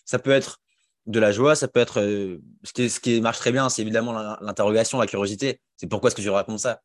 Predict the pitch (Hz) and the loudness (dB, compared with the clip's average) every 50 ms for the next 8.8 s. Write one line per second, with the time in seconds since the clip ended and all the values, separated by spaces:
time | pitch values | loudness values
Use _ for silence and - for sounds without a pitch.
0 | _ _ _ _ _ _ _ _ - - - - 165 151 - - 170 175 175 180 | _ _ _ _ _ _ _ _ -4 -4 0 4 4 4 4 4 4 6 6 6
1 | 180 151 143 131 123 110 - _ _ _ _ _ _ - 113 120 135 135 135 - | 4 4 2 0 0 -2 -6 _ _ _ _ _ _ -2 0 2 2 0 0 -2
2 | - 170 160 147 123 147 156 175 190 - - _ _ _ _ _ _ _ _ _ | -2 -2 -2 -2 -2 0 -2 -2 -2 -6 -16 _ _ _ _ _ _ _ _ _
3 | - 156 175 190 190 180 160 151 139 - - - 143 127 135 139 139 135 160 175 | 2 6 6 8 8 6 4 2 0 -4 -8 -12 -10 -8 -6 -4 -2 2 2 4
4 | 180 170 - - - - 170 151 143 135 - - 180 170 - - 190 175 160 - | 4 2 0 -2 -4 -2 -2 0 -2 -2 -4 -6 -6 -6 -4 -2 -2 -2 -4 -4
5 | - 170 - - - 170 160 156 - 165 - - - 147 147 147 - - - - | -8 -12 -10 -6 -4 -4 -4 -2 -4 -6 -6 -2 -2 0 -2 -2 -4 -12 -12 -10
6 | 127 117 123 123 123 123 120 131 139 139 135 123 113 - 92 127 - 139 120 107 | -6 -4 -2 -2 0 0 2 2 2 2 0 -2 -2 -4 -2 0 2 2 2 2
7 | 101 98 - - - 131 127 120 - 131 - - - 147 160 170 175 _ - - | 0 -4 -8 -4 -2 0 0 0 -2 -2 -6 -4 -6 -8 -8 -8 -12 _ -8 -4
8 | - 135 131 127 120 127 123 123 123 120 - - 151 170 185 | 0 2 2 2 4 4 4 4 4 4 2 -2 -6 -8 -10